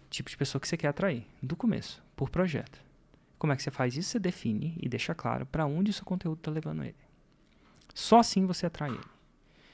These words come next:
Então, por exemplo, a minha Roma é que-, como se fazer um seis em sete, cem mil reais em sete dias. Se tiver um concurseiro me escutando aqui, ele deve sair. Tem que sair daqui. Se Deus quiser, concurseiro não vai fazer cem mil reais em sete dias, senão o país quebra.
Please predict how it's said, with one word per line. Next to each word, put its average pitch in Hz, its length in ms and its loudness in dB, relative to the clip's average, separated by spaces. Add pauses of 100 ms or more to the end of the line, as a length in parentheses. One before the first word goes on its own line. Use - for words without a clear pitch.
(240)
Então, 147 120 -4
por 214 260 10
exemplo, 147 340 8
a - 20 6
minha 160 140 6
Roma 185 240 4 (200)
é - 40 -4
que-, - 160 -14
como 170 240 2
se - 100 -8
fazer 160 220 2
um 170 80 2
seis 170 240 -2
em 190 40 -4
sete, 110 260 -6
cem 131 120 -6
mil 120 100 -2
reais 123 200 -4
em - 20 -8
sete 151 280 -6
dias. - 400 -12 (800)
Se - 80 -8
tiver 143 180 6
um 180 60 6
concurseiro 180 540 6
me 139 60 6
escutando 143 400 2
aqui, 202 220 2
ele 247 140 6
deve 151 220 2
sair. 220 320 2 (920)
Tem 127 160 4
que - 80 -6
sair 175 180 0
daqui. 190 280 -6 (840)
Se - 160 -2
Deus 139 400 4
quiser, 143 420 0 (480)
concurseiro 147 640 2 (1500)
não 143 200 6
vai 156 160 6
fazer 151 280 2
cem 165 200 0
mil 110 80 2
reais 104 220 0
em - 40 -8
sete - 240 -2
dias, 127 180 -4
senão 117 140 0
o - 20 -4
país 120 240 -2
quebra. - 340 -6